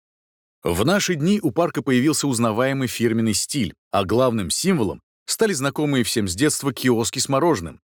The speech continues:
Здесь, как и в советское время, проводятся концерты, фестивали, праздники. Помимо самого парка можно посетить пространство «Музеон», расположенное у памятника Петру Первому.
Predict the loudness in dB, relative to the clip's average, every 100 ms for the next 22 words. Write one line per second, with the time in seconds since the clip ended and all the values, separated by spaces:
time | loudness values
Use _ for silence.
0 | _ -4 -2 2 0 2 -2 -2 -4 -2
1 | 0 0 0 -4 0 0 0 0 0 0
2 | -2 -2 -2 -2 0 0 -2 -8 -4 -4
3 | -2 0 0 -2 -2 -2 -2 -4 -12 -18
4 | _ _ _ 0 2 2 0 0 0 0
5 | 0 0 0 -4 -2 -4 -4 -4 -4 -2
6 | -2 -2 0 -2 0 0 2 2 4 2
7 | 2 -2 -8 -2 0 2 2 0 -2 -4
8 | -2 -2 -2 -4 -2 -2 -2 -2 0 0
9 | -2 -8